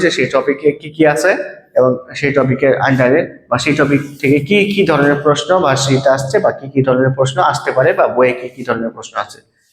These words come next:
তুমি যদি এই অ্যানালাইসিসটুকু করে পড়তে পারো, just এই অ্যানালাইসিসটুকু করেই পড়তে পারো, তাহলে তোমার জন্য জিএসটি তে চান্স পাওয়া খুব ইজি হয়ে যাবে।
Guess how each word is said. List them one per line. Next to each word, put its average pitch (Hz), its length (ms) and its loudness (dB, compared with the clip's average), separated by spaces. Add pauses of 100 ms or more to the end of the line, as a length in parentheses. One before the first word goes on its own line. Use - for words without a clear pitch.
(420)
তুমি 180 120 4 (100)
যদি 196 200 2 (640)
এই 196 120 4
অ্যানালাইসিসটুকু 202 1000 2 (140)
করে 180 160 4 (120)
পড়তে 180 240 0 (100)
পারো, 117 180 4 (160)
just 165 220 0 (200)
এই 190 100 4 (100)
অ্যানালাইসিসটুকু 170 1040 0 (220)
করেই 160 280 4 (100)
পড়তে 190 260 0 (100)
পারো, 170 180 4 (540)
তাহলে 165 300 2 (140)
তোমার 156 260 2 (120)
জন্য 170 200 2 (840)
জিএসটি 165 520 2
তে 170 80 4 (140)
চান্স 147 220 0 (260)
পাওয়া 147 240 4 (240)
খুব 143 140 2 (200)
ইজি 107 220 2
হয়ে 92 160 0
যাবে। - 160 -8